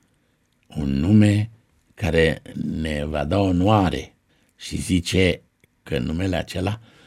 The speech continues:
nu poate fi citit decât de persoana în cauză, deci eu îl înțeleg și Dumnezeu care mi l-a dat. Și numai El mă va striga pe numele ăla.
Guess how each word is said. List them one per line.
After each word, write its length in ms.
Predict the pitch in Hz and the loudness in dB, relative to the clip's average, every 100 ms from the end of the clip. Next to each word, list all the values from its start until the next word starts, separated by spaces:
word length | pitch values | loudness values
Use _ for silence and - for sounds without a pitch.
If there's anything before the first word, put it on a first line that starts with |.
| - - | -20 -10
nu 140 | 101 | -8
poate 300 | 92 92 92 | -4 -4 -4
fi 160 | - 76 | -10 -12
citit 460 | - 110 - 90 | -12 -8 -6 -6
decât 320 | - 71 - 82 | -6 -8 -6 -6
de 80 | |
persoana 560 | 78 67 71 82 85 95 | -6 -8 -8 -6 -2 -2
în 80 | 107 | -4
cauză, 460 | - 65 76 95 | 0 2 2 -2
deci 240 | 69 71 - - 53 | -4 -4 -6 -8 -4
eu 320 | 55 71 82 | 0 2 6
îl 100 | 107 | 6
înțeleg 560 | 117 117 117 117 117 113 | 4 4 6 6 4 0
și 180 | - 104 | -4 2
Dumnezeu 440 | 107 107 107 101 | 6 6 6 4
care 200 | 95 92 | 0 -2
mi 120 | 90 | 0
l-a 140 | 87 90 | 0 0
dat. 360 | 85 - - _ _ _ _ _ _ _ - - - | 0 -2 -4 _ _ _ _ _ _ _ -20 -20 -14
Și 160 | - 127 | 2 4
numai 380 | 127 120 113 113 | 6 6 4 4
El 360 | 147 185 170 | 4 6 6
mă 120 | 123 113 | 4 4
va 160 | 95 | 4
striga 400 | 92 - 85 87 | 2 2 2 2
pe 140 | - 76 | 2 2
numele 380 | 69 67 62 | 2 0 -2
ăla. 260 | 53 - | -4 -8